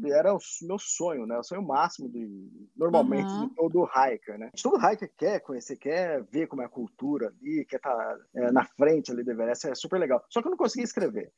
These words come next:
Speaker 1: E quando eu voltei, eu falei assim, "Cara, eu adorei o Everest." Só que no Everest eu tinha um guia brasileiro, eu tinha um guia Sherpa, eu tinha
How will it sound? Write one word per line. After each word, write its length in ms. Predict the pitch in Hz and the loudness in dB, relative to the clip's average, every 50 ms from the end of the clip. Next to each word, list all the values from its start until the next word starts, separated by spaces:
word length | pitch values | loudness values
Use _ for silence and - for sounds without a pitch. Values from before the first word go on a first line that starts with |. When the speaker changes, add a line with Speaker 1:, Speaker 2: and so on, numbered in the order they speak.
| - - - | -14 -8 2
Speaker 1:
E 40 | |
quando 160 | - 403 440 440 | 4 4 6 6
eu 80 | 427 | 6
voltei, 760 | 277 - 170 143 - _ - 196 220 254 233 175 143 123 - - - _ _ - | 6 6 4 4 2 _ 6 6 6 6 4 2 2 0 -4 -6 -14 _ _ -8
eu 80 | 180 | -6
falei 140 | - - 202 | -2 -2 -2
assim, 160 | 190 196 220 | -2 -2 -4
"Cara, 260 | 214 - 269 247 214 208 | -2 2 4 4 6 6
eu 40 | |
adorei 420 | 220 214 247 285 240 202 208 214 202 | 4 4 4 2 4 6 6 6 6
o 60 | 165 | 2
Everest." 440 | 131 110 117 107 110 110 117 - - | -2 -6 -8 -12 -12 -12 -14 -12 -10
Só 80 | 240 | -10
que 80 | 240 285 | -8 -4
no 60 | 285 | -2
Everest 600 | 247 175 160 143 143 170 196 196 165 - - - | -2 0 0 0 2 2 2 2 0 -2 -8 -10
eu 80 | 175 175 | -10 -10
tinha 460 | - - - - 175 160 147 135 - - _ _ _ | -8 -8 -10 -8 -8 -8 -8 -8 -10 -12 _ _ _
um 420 | - 170 190 214 247 262 247 240 185 _ _ _ _ - 143 | -10 -8 -6 -6 -6 -6 -8 -12 -14 _ _ _ _ -10 -10
guia 300 | 113 - 165 196 202 175 | -6 -2 2 4 4 6
brasileiro, 500 | 135 127 123 120 120 170 160 143 151 180 | 6 4 2 2 2 2 2 2 2 0
eu 60 | 175 | -2
tinha 160 | - - 196 185 | -2 0 0 2
um 120 | 196 202 | 2 0
guia 240 | 147 139 160 151 123 | 0 2 4 4 4
Sherpa, 480 | - - - 131 127 135 139 - - - - | 2 0 0 2 2 2 2 0 -4 -8 -6
eu 100 | 151 156 | -6 -4
tinha 520 | - - - - 185 180 175 170 156 - | -2 -2 -2 -2 -2 -2 -2 -2 -2 -4